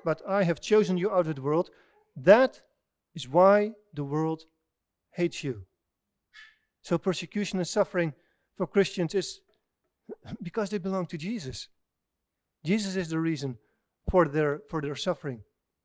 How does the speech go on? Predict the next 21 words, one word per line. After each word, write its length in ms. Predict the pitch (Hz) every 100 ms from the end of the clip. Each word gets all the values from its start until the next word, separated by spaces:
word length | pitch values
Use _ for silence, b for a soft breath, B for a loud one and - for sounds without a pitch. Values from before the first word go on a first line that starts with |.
| _ _ B B B
And 200 | 180 202 - _ _ _ _
sometimes 640 | - 233 220 202 175 - - _ -
persecution 580 | 208 190 - 214 202 170
comes 240 | 190 170
from, 340 | - 175 165
from 180 | - 180
the 120 | 170
outside, 580 | 208 170 - 175 175 214
from, 240 | - 180 160
from 200 | 170 156
the 80 |
world, 380 | 139 160 196 - _ _
like, 300 | 165 160 - _ _ _ _ _ _ _ _ _
uh, 240 | 165 156 165
what 240 | 160 147
they 120 | 170
suffered 360 | - 190 170 156
in, 200 | 160 196
in 360 | 175 160 151
societal 580 | 147 156 - 175 156 165
oppression. 460 | 135 175 175 208